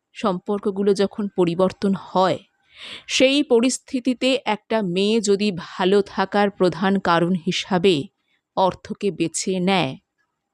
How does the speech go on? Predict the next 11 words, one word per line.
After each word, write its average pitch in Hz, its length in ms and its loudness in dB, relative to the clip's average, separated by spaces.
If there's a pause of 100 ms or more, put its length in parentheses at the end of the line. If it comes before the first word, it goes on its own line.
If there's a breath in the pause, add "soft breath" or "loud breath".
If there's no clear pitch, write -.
(300)
তাতে 214 240 0
দোষ 180 440 -4
কোথায়? - 400 -8 (880 loud breath)
তবু 262 360 6
সমাজ 233 680 0 (140)
খুব 196 160 -12
সহজে 214 580 -6
বলতে 190 380 0
পারে, 196 400 0 (640)
"মেয়েরা 165 320 0 (100)
অর্থলোভী।" - 760 -6